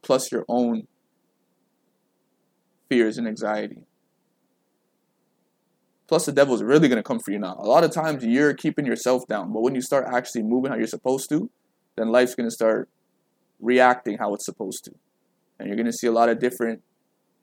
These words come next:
things that fate or chance might have to, might have for you that they never had before. But now they're here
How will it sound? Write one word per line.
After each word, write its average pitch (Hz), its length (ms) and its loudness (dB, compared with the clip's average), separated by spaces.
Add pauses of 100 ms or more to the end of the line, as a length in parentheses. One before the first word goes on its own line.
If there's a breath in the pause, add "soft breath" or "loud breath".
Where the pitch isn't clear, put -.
(720)
things 117 320 0
that 104 260 -6
fate 113 440 0
or 104 100 -4
chance 117 420 -6
might 113 180 -4
have 110 260 -4
to, - 300 -8 (120)
might - 220 -6
have 117 240 -4
for 101 100 -4
you 98 240 -4 (300)
that 101 120 -8
they 110 80 -8
never 110 200 -4
had 113 200 -4
before. 107 420 -4 (680)
But 98 100 -6
now 123 180 4
they're 110 120 -4
here 107 240 -10